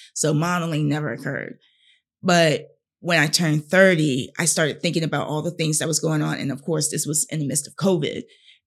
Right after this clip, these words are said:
When you're locked up in your house and you're thinking about all the things you wanna do once covid is over, one of the things I thought of was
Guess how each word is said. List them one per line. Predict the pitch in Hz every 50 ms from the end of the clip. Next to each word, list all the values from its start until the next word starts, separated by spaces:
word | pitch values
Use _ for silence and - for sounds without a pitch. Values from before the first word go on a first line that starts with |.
| _ -
When | 165 170 160 156
you're | 156 139 -
locked | 127 156 160 175 175 175
up | 165 -
in | 156 156
your | 151 160
house | 170 175 170 160 160 156 156 -
and | 151 147
you're | 143 151
thinking | - - - 156 147
about | 151 151 87 110
all | 151 147
the | 156 151
things | 160 156 156 147 151
you | 151
wanna | 151 143 143 143
do | 160 156 156 151 147 131
once | 127 139 127 - -
covid | - 143 147 143 - -
is | 107 - 156
over, | 156 151 147 143 64 - - - _ _ -
one | - 165 165 156
of | 156
the |
things | - 160 156 151 143
I | 127
thought | 139 - 151 160 156 156 156
of | 156 151 165
was | 170 151 147 151 165 - - -